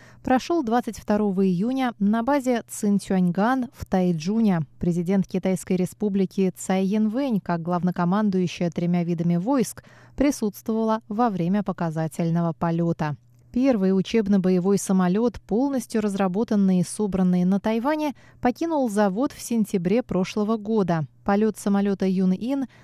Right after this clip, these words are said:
длился двенадцать минут. В показательной программе были продемонстрированы все возможности самолёта. Президент Тайваня заявила, что это знаменательный день в истории авиационной отрасли и В В С Тайваня.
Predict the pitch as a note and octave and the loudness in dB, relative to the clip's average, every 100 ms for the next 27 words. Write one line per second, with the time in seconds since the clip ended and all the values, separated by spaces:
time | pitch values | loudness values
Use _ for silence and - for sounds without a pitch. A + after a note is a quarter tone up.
0 | - F#3+ F3+ G3+ B3+ - F#3 E3+ F3 F#3+ | 0 2 4 2 2 0 -2 2 2 0
1 | F#3+ E3+ F3 E3 D#3+ D3+ - - G#3+ A3 | -2 -2 0 0 0 -4 -12 -4 0 2
2 | A#3+ A3 A3+ G#3+ G3 A3 G#3 A#3+ B3+ F#3 | 2 0 2 2 2 -2 0 0 0 0
3 | G3+ G3 F#3+ F#3 F#3 F#3 - G3+ A3+ G#3+ | 0 0 0 0 2 0 -2 -2 0 2
4 | G3+ G3 - - G3 G#3+ G3+ F3 E3+ E3+ | 2 0 -2 -4 -2 0 0 0 0 0
5 | F#3 - E3 - E3 D#3+ E3+ E3+ E3+ D3+ | 0 -2 -6 -4 -2 0 0 0 -2 -4
6 | - _ _ - - - - C#4 C#4 D4 | -10 _ _ -20 -20 -20 -2 0 2 2
7 | F4+ - C#4 A#3+ C4+ C#4 B3+ A3+ A#3+ G#3+ | 0 2 2 4 0 0 0 2 2 2
8 | G#3+ D4 C4+ - - G#3 G#3+ G#3+ G#3 F3+ | 0 2 0 0 -2 2 2 2 0 2
9 | F#3+ F#3+ B3+ C#4+ C4 A#3+ B3 G3 A3+ A3 | 2 4 0 -2 -2 -2 -2 0 2 2
10 | F3 F#3 - G3+ G#3+ F#3+ F3 F3 - F3+ | 2 -2 -2 0 2 2 0 -2 -2 0
11 | E3 D#3+ D#3+ B3 B3 A#3 - A3 G#3 G3+ | 0 0 0 -2 -2 -4 -2 -2 -2 -2
12 | A#3+ G3+ F#3+ F3 E3+ F#3 F3+ - - F3+ | -4 -2 0 0 0 0 -2 -8 -4 0
13 | F3 E3+ D#3+ E3+ E3 D#3+ D3+ | 2 0 0 0 0 -2 -4